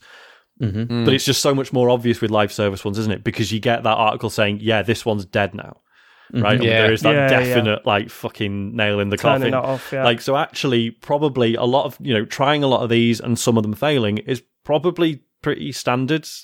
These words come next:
Speaker 3: Like, it's
Speaker 1: Mm-hmm.
Speaker 3: probably business as usual. Same as, like, you know, so like we mentioned, there's, there's three unannounced games have been cancelled.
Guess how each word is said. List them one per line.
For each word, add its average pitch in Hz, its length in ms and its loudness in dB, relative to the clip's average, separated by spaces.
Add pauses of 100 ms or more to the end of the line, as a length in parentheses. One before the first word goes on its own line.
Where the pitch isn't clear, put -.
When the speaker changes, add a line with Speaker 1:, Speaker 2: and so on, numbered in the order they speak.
(220)
Speaker 3:
Like, 117 260 2
it's - 100 -8
Speaker 1:
Mm-hmm. 104 140 -2
Speaker 3:
probably 147 140 2
business 127 300 2
as 120 140 0
usual. 127 360 0 (300)
Same 175 240 2
as, 139 100 2
like, 123 300 2 (140)
you 135 100 -2
know, 95 240 0 (280)
so 123 120 -8
like 113 300 -4
we 117 80 0
mentioned, 107 360 0
there's, 104 180 -4
there's 110 180 -6
three 135 180 0
unannounced 110 400 2
games 107 240 0
have 98 100 -10
been 98 140 -4
cancelled. 104 500 -4